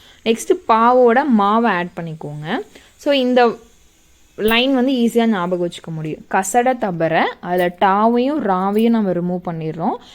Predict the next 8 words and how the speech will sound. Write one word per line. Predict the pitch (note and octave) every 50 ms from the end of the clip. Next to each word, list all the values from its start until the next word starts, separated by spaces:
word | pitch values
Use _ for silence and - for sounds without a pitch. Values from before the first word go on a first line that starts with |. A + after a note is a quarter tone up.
| - _
அதுக்கு | - - G3+ G3 G3+ F#3+ F#3+ G3
பதிலா | G3 G#3+ C4 F4+ A4 D#4 A#3 G3+
நாவையும் | F#3 F3+ F#3 G3 G#3+ A3+ A#3 A#3 A3+ B3 E4+ G4+ - _ - A#3 G3 F#3+
மாவும் | F#3+ F#3 G3 G#3 A3 A3 A3+ C4 C#4
நம்ம | B3+ G#3+ G3 A3 A#3
ஆட் | G3+ E3+ D#3+ D#3+ -
பண்றோம். | E3+ D#3 D#3 D#3 D#3+ - - - _
கச, | - F3 E3+ - - - G#3+ B3